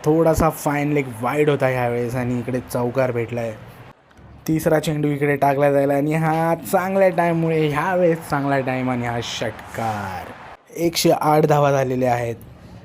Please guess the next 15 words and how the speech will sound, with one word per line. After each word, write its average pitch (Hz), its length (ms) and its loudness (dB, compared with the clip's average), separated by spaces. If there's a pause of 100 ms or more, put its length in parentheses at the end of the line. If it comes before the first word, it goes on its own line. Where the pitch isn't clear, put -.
(140)
आणि 127 200 -2
हा 131 140 0
स्टेप 147 360 0
आउट 151 180 4
होऊन 147 400 0
पुन्हा 156 640 2
एकदा 143 260 2
मारण्याचा 131 520 0
चुकीचा 139 600 -2
शॉट, 123 380 -2 (180)
चुकीचं 139 360 -2
शॉट 127 340 -2
सिलेक्शन 127 480 -2
आणि 123 260 -2
इथे 127 340 -4